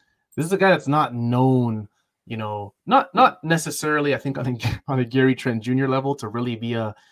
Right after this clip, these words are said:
a ball stopper, um, so to speak. But O G's not known to, you know, have high assist numbers. And I think him having five assists is a very good start because, um, you know, you look at the rest of the guys, Pascal Siakam,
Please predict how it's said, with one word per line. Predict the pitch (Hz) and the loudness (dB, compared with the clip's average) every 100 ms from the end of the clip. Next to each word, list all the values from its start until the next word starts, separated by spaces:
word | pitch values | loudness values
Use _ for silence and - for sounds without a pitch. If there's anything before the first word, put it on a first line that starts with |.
| _ _ _ | _ _ _
a | 110 | -14
ball | 104 113 113 117 | -8 -2 0 0
stopper, | - 120 120 131 143 - _ _ _ - | -4 -4 -4 -6 -8 -12 _ _ _ -10
um, | 110 | -8
so | 107 120 | -4 -4
to | 127 | -4
speak. | - 131 131 | -2 -4 -4
But | 117 110 - _ _ _ | -4 -6 -8 _ _ _
O | 139 | -4
G's | 170 214 | -4 -4
not | 214 123 | -4 -2
known | 127 175 165 104 98 _ | -2 -2 -4 -8 -12 _
to, | - | -12
you | 110 | -8
know, | 104 98 113 _ _ | -8 -10 -14 _ _
have | - 127 113 | -4 -4 0
high | 123 127 | 0 2
assist | 120 143 - | 0 -4 -8
numbers. | 104 - - | -10 -12 -12
And | 107 | -10
I | |
think | 151 151 | -8 -6
him | 143 | -2
having | 127 127 | -2 -2
five | 123 117 113 | -2 -2 -2
assists | - 117 - | -4 -6 -6
is | 110 | -8
a | 104 | -6
very | 113 113 | -4 -4
good | 110 104 | -4 -6
start | - 117 107 - | -6 -4 -4 -6
because, | 117 113 110 - _ _ _ _ _ - | -8 -6 -6 -8 _ _ _ _ _ -10
um, | 107 104 - | -8 -8 -8
you | |
know, | 113 104 101 _ _ _ | -6 -6 -10 _ _ _
you | 127 117 | -12 -4
look | 123 131 | -2 -2
at | |
the | 120 | 2
rest | 135 170 | 2 2
of | 135 | 0
the | 123 | 0
guys, | 117 117 | 0 0
Pascal | 120 - 123 | -2 -2 -4
Siakam, | - 127 147 131 113 | -2 2 2 2 -4